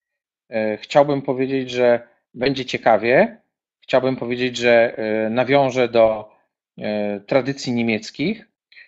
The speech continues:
ponieważ mamy gościa, e, z zagranicy. No i oczywiście chciałbym powiedzieć, że powiem Wam, mm, czym polskie szkoły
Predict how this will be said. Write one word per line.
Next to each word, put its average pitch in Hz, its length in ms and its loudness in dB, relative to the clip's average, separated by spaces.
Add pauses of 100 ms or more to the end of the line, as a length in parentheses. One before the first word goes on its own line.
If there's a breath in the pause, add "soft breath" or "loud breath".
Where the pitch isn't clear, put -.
ponieważ 117 320 0
mamy 113 220 -2
gościa, 107 600 0 (300)
e, 104 160 -4
z 98 40 -10
zagranicy. 117 760 -2 (340 loud breath)
No 120 60 0
i 156 60 2
oczywiście 160 380 -2
chciałbym 131 340 -2
powiedzieć, 131 380 -8
że 120 240 0 (480 soft breath)
powiem 135 500 6
Wam, 113 500 0 (840)
mm, 117 400 -8 (240)
czym 151 300 -4
polskie 127 460 -2
szkoły 123 720 2